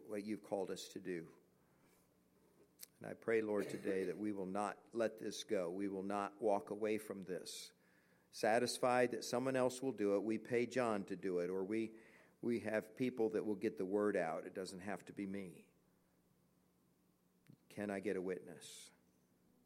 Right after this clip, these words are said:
Is clear, clearly ringing in my heart today.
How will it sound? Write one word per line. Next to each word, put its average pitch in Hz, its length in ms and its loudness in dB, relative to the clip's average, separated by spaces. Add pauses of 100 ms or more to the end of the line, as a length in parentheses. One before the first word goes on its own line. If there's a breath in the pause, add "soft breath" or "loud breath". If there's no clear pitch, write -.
(880)
Is 104 240 -2
clear, 104 540 0 (1300)
clearly 127 480 4
ringing 107 340 0
in 92 120 -4
my 90 160 -2 (100)
heart 90 220 -6
today. 50 420 -12